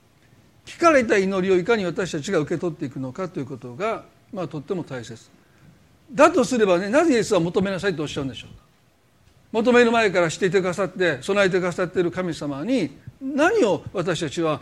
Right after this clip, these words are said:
求めていくんだろう。「求めなさい、そうすれば与えられます」とおっしゃる。今日二つのことをですね、この「求めなさい、そうすれば与えられます」とイエス様がおっしゃったこのことの、求めることの意義ですね。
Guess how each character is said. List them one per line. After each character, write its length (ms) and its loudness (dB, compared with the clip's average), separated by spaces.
求 220 0
め 100 0
て 100 -2
い 60 -4
く 100 -8
ん 40 -6
だ 100 -12
ろ 80 -16
う。 40 -20
「求 220 0
め 140 0
な 100 -2
さ 180 0
い、 60 -2
そ 200 -2
う 40 -2
す 140 -8
れ 80 -2
ば 120 0
与 140 -8
え 60 -6
ら 100 -8
れ 80 -12
ま 140 -14
す」 100 -20
と 80 -20
お 40 -20
っ 40 -20
し 80 -20
ゃ 40 -20
る。 40 -20
今 100 4
日 60 -4
二 180 2
つ 100 -2
の 100 2
こ 100 -2
と 120 -4
を 40 -6
で 100 -12
す 100 -20
ね、 100 -10
こ 80 -6
の 100 -2
「求 240 0
め 100 -2
な 140 -4
さ 180 -2
い、 60 -2
そ 240 -2
う 40 -8
す 100 -8
れ 100 0
ば 100 2
与 140 -2
え 60 0
ら 120 2
れ 80 2
ま 140 -2
す」 80 -10
と 160 0
イ 60 4
エ 60 2
ス 100 -8
様 80 -4
が 60 -4
お 120 -2
っ 20 -6
し 140 -8
ゃ 80 -2
っ 20 -6
た 220 -6
こ 120 -4
の 140 -2
こ 100 -2
と 160 -2
の、 180 -4
求 320 2
め 160 6
る 140 2
こ 140 0
と 140 -2
の 100 -2
意 300 2
義 80 -12
で 120 -20
す 60 -20
ね。 60 -20